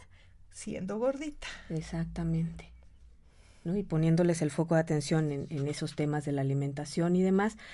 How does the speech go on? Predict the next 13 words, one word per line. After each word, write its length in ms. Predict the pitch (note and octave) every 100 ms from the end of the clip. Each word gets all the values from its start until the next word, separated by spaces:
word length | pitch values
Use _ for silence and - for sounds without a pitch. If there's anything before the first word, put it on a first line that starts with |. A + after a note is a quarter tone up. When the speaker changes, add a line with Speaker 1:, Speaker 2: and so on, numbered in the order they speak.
| - - -
Speaker 2:
sin 260 | - - F#3+
reconocer 720 | F#3 F3+ F#3+ G3+ - A#3 C#4+ -
que 260 | F3+ F3 F#3+
eso 380 | F#3 G#3+ F#4 -
reconfigura 680 | F#3 F3 E3+ E3+ F#3 G#3+ G3
nuestra 260 | F#3 F3+
estructura 420 | E3 E3+ E3 F#3 F3+
molecular. 500 | E3+ E3 F3 F#3 F#3 - - -
A 100 | -
mí 140 | C#4 F4
me 120 | F#4
resultaba 840 | F#4 D4 A#3+ A3+ C4 C4+ C4+ C4 A#3 - - - - - -
como, 720 | A3+ A#3 A3 G#3 G3+ G3 -